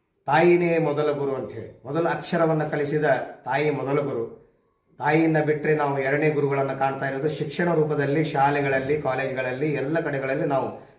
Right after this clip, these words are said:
ಶಿಕ್ಷಣ ರೂಪದಲ್ಲಿ ಗುರುಗಳನ್ನ ಕಾಣ್ತಾ ಇದ್ದೀವಿ. ಯಾಕಂದ್ರೆ ನಮ್ಮ ಜೀವನವನ್ನ ಅವರು ಬದಲಿಸ್ತಾ ಹೋಗ್ತಾ ಇದ್ದಾರೆ ಮತ್ತು ನಮ್ಮ ಜೀವನವನ್ನ ಯಾವ ರೀತಿ ನಡೆಸಿಕೊಂಡು ಹೋಗ್ಬೇಕು ಅನ್ನುವಂಥ ಅಡಿಪಾಯವನ್ನ ಹಾಕುವಂಥ ಗುರುಗಳಂದ್ರೆ ಶಿಕ್ಷಣದ ಗುರುಗಳು.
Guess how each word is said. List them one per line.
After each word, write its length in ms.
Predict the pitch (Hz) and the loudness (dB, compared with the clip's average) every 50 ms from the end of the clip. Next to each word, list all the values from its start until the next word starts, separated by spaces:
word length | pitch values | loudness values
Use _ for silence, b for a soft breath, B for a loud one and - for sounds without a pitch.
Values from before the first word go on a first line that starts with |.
| _ - - | _ -14 -10
ಶಿಕ್ಷಣ 360 | - - - - 170 165 170 | -10 -8 -4 0 2 2 4
ರೂಪದಲ್ಲಿ 400 | 160 151 147 147 139 139 135 147 | 2 2 0 0 0 0 0 0
ಗುರುಗಳನ್ನ 400 | 139 139 135 127 123 127 127 - | 0 0 0 0 0 0 0 -2
ಕಾಣ್ತಾ 360 | - - 123 120 117 - 120 | -2 0 -2 -2 -2 -2 -2
ಇದ್ದೀವಿ. 320 | 120 117 120 127 143 151 - | -2 -2 -2 -2 -2 -2 -2
ಯಾಕಂದ್ರೆ 720 | 143 151 151 156 156 156 165 180 175 180 180 - - - - | -2 -2 -2 0 0 2 2 2 0 -2 -4 -8 -12 -14 -8
ನಮ್ಮ 220 | 117 135 143 156 151 | -4 -2 0 2 2
ಜೀವನವನ್ನ 680 | 139 - 139 151 160 165 175 170 165 165 160 160 165 185 190 - | 0 0 2 2 4 4 4 4 4 2 2 2 2 0 -2 -2
ಅವರು 280 | 147 143 143 151 156 160 | -4 -2 -2 0 0 0
ಬದಲಿಸ್ತಾ 520 | - 135 135 143 156 170 165 - - 170 | -2 -2 -2 -2 -2 -2 -2 -2 2 2
ಹೋಗ್ತಾ 340 | 165 156 147 135 127 131 139 | 2 4 2 0 -2 -2 -4
ಇದ್ದಾರೆ 280 | 127 123 120 135 143 160 | -4 -2 -2 -2 -2 -2
ಮತ್ತು 300 | 151 147 139 143 - 175 | -4 -4 -6 -6 -4 -2
ನಮ್ಮ 260 | 160 147 143 143 147 | -2 -2 -2 -2 -4
ಜೀವನವನ್ನ 540 | 139 135 135 139 151 156 156 151 151 151 151 | -4 -6 -4 -2 -2 -2 0 0 -2 -2 -2
ಯಾವ 300 | 143 135 131 135 147 151 | 0 2 2 2 2 0
ರೀತಿ 260 | 147 139 143 156 143 | 0 -2 -2 -4 -2
ನಡೆಸಿಕೊಂಡು 460 | 135 135 139 139 151 151 160 156 143 | -2 -4 -4 -4 -4 -4 -2 -2 0
ಹೋಗ್ಬೇಕು 360 | 139 139 139 139 139 139 139 | -2 -2 -2 -2 -4 -4 -4
ಅನ್ನುವಂಥ 360 | 139 135 135 135 135 135 - 147 147 127 101 B B B B B B B | -4 -4 -4 -6 -6 -4 -2 -2 0 -2 -2 B B B B B B B
ಅಡಿಪಾಯವನ್ನ 600 | - 143 156 156 160 196 185 180 175 175 165 160 | -2 0 0 2 2 2 2 2 2 2 2 0
ಹಾಕುವಂಥ 440 | 151 139 143 139 - 151 147 139 143 | 0 0 -2 -2 -2 -4 -4 -4 -4
ಗುರುಗಳಂದ್ರೆ 580 | 139 127 135 135 127 131 131 127 135 156 175 151 | -4 -4 -6 -6 -4 -4 -4 -4 -4 -4 -4 -4
ಶಿಕ್ಷಣದ 460 | - - - - - 160 156 151 139 | -4 -6 -8 -6 -2 -2 0 0 0
ಗುರುಗಳು. 680 | 131 120 117 117 113 120 131 151 160 - - - - | -2 -2 -2 -2 -4 -2 -4 -6 -6 -8 -12 -16 -20